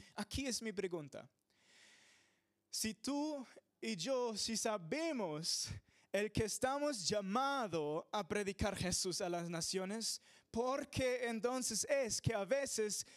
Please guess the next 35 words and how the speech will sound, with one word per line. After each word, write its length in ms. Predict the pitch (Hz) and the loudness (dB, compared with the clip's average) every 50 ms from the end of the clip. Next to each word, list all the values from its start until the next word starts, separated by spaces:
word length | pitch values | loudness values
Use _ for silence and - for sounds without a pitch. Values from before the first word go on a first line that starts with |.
| - - | -10 -6
no 220 | 190 196 233 254 | -2 0 0 2
lo 140 | 262 269 233 | 2 2 2
hemos 380 | 233 226 240 247 240 214 - - _ _ _ _ _ _ - | 2 2 2 0 -2 -2 -4 -8 _ _ _ _ _ _ -6
hecho? 360 | - 156 143 - - - - - - - - _ - - - - - - - | -6 -6 -4 -4 -4 -6 -6 -8 -12 -20 -20 _ -18 -18 -18 -16 -20 -18 -16
<laughs> 540 | - - - 147 - - 143 - - - - - - - - - - - - 233 - - | -16 -12 -10 -12 -10 -10 -12 -12 -12 -14 -14 -14 -18 -20 -20 -20 -18 -18 -18 -12 -4 -4
Y 100 | 208 214 | -2 0
yo 140 | 180 254 269 | 0 0 2
no 300 | 254 285 302 294 285 262 | 2 2 2 2 2 2
estoy 400 | 262 247 - - - 269 269 269 | 0 0 0 0 2 2 2 0
diciéndolo 520 | 262 240 202 - 277 285 269 262 254 240 | 0 -2 0 0 0 2 2 2 0 0
apuntando 580 | - - 233 240 226 - 247 254 262 254 262 262 | 0 0 -2 -2 0 -2 -2 -2 -2 -2 -4 -2
con 180 | - 247 233 | -2 -2 -2
el 140 | 226 220 208 | -2 -2 -2
dedo 280 | 175 240 254 220 254 233 | -2 -2 0 0 0 -2
juzgando, 720 | - 226 220 - - - - 262 311 311 269 208 202 - | -2 -4 -4 -4 -4 -4 -4 -2 -2 -2 -2 -4 -2 -2
pero 160 | 220 233 233 | -2 -2 -2
yo 240 | 226 185 254 254 - | 0 -2 -2 -4 -2
creo 340 | - 240 269 269 277 269 269 | -4 -2 -2 0 0 -2 -2
que 200 | - 254 226 220 - - - - - | -2 -2 -2 -2 -4 -10 -18 -16 -6
hay 240 | - 208 233 262 269 | -2 0 0 2 0
razones 760 | 262 262 254 240 220 - - - 269 285 285 277 262 233 - - | 0 0 0 0 0 0 0 0 0 0 0 -2 -2 -2 -2 -4
por 300 | - - 226 214 - - | -2 -2 -2 -2 -2 -4
cuales 500 | - 220 254 269 277 277 247 202 - 202 | -2 -2 0 0 0 0 -2 -2 -2 -2
no 180 | 208 226 262 | -2 -2 0
lo 140 | 277 269 254 | 0 0 0
hemos 320 | 247 254 233 226 220 - | 0 -2 -2 -2 -2 -2
hecho. 420 | - 202 208 - - - 156 139 - - - - - - - - | -2 -2 -2 -2 -2 -4 -4 -4 -6 -10 -16 -20 -20 -20 -14 -8
Y 80 | - 247 | -6 -2
yo 180 | 170 240 240 - | -2 -2 -2 -2
creo 280 | - 262 277 269 - | -2 0 0 0 0
que 100 | - 254 | 0 -2
hoy 460 | 226 226 233 254 277 285 285 262 247 | -2 0 0 0 0 0 0 -2 -4
Dios 340 | 185 170 247 269 262 - - | -2 -2 -2 0 0 -2 -4
quiere 280 | - 254 254 254 247 247 | -2 0 0 0 0 0
operar 800 | 233 233 - - 226 220 196 202 226 240 254 269 262 254 240 | 0 -2 0 0 0 0 0 0 0 2 2 2 0 -2 -4